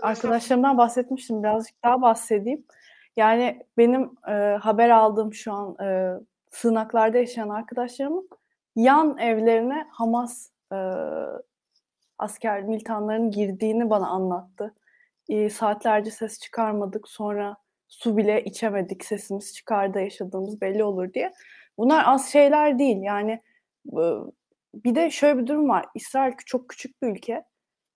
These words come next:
Biri öldüğünde herkesin bir şey olabiliyor.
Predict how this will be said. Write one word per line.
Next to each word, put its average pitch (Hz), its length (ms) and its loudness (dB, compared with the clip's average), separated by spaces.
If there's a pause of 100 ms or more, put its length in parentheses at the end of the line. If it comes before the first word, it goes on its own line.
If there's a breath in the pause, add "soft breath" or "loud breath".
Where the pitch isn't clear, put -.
Biri 269 240 6
öldüğünde 247 600 4
herkesin 262 680 -2
bir 220 60 -4
şey 254 240 0
olabiliyor. 214 600 0